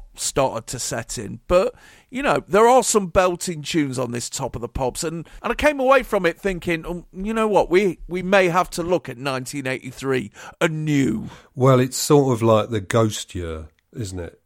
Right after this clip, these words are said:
Speaker 2: It's like the,
Speaker 1: Mm.
Speaker 2: the aventies is over and done with, but there's
Speaker 1: Yes.
Speaker 2: still, there's still some dispute and confusion over where the eighties are going. And
Speaker 1: Yeah.
Speaker 2: one of the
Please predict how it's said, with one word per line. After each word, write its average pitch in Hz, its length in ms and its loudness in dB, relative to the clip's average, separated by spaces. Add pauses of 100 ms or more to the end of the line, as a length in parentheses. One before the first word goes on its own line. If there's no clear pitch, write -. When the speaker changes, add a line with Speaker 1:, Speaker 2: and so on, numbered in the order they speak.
(140)
Speaker 2:
It's 120 260 -8
like 107 220 0
the, 104 360 0
Speaker 1:
Mm. 202 300 0
Speaker 2:
the 123 180 -2
aventies 113 840 0 (100)
is 104 200 -6
over 95 320 -2
and 90 160 -6
done 95 240 -4
with, 78 260 -10 (160)
but 92 320 -4 (420)
there's 117 140 -2
Speaker 1:
Yes. 107 80 -4
Speaker 2:
still, 127 460 2 (180)
there's 131 240 -6
still 127 240 0
some 110 320 -2
dispute 104 840 -4 (400)
and 101 240 -6
confusion 98 1040 -4
over 98 380 -4
where 95 180 -2
the 95 160 -6
eighties 95 340 -8
are 98 60 -6
going. 92 460 -2 (600)
And 92 480 -4 (400)
Speaker 1:
Yeah. 117 280 -4
Speaker 2:
one 123 160 4
of 113 100 2
the 107 240 -2